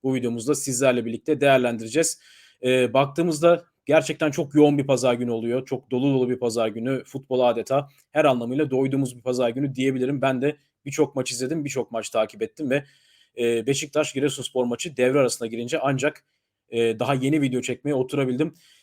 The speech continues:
e, diyebilirim dostlar. Şimdi pazartesi bültenine baktığımızda çok, e, standart böyle klasik pazartesi bültenlerin üzerinde bir bülten var. Çok fazla maç var. İşte çeşitlilik yüksek ancak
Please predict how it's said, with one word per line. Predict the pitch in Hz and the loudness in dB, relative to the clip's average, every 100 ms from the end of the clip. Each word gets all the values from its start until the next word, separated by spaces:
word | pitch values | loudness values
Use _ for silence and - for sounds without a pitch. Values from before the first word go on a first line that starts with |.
| _ | _
e, | 123 127 123 | 2 2 2
diyebilirim | 120 139 147 156 139 | 2 2 4 4 2
dostlar. | 131 127 160 170 | 0 0 0 0
Şimdi | - 156 139 | -4 -10 -4
pazartesi | 131 131 196 196 156 151 | 0 4 4 2 -2 -2
bültenine | 139 135 123 | 0 0 0
baktığımızda | 117 - 123 123 120 185 | -2 -4 -6 -8 -4 -4
çok, | 190 180 180 _ _ _ | -2 -4 -6 _ _ _
e, | 127 123 123 | -4 -2 -2
standart | - - 147 170 175 180 | -2 0 2 4 2 2
böyle | 139 123 | 0 0
klasik | - 165 151 143 | 0 -2 -2 -4
pazartesi | 139 131 143 139 123 139 | -2 2 0 -2 -8 -6
bültenlerin | 143 127 120 160 185 | -2 -2 -2 -2 -2
üzerinde | 151 135 147 147 | -2 2 4 2
bir | 127 | 0
bülten | 113 113 107 | -6 -4 -4
var. | 123 139 | -2 -2
Çok | 156 147 | -2 -2
fazla | 139 117 110 | -2 -2 -2
maç | 107 - 135 | -6 -4 -4
var. | 139 - | -6 -8
İşte | - - | -16 -12
çeşitlilik | - 113 139 147 139 | -8 -8 -6 -6 -6
yüksek | 123 - 127 | -8 -6 -4
ancak | 156 131 156 | -2 0 -2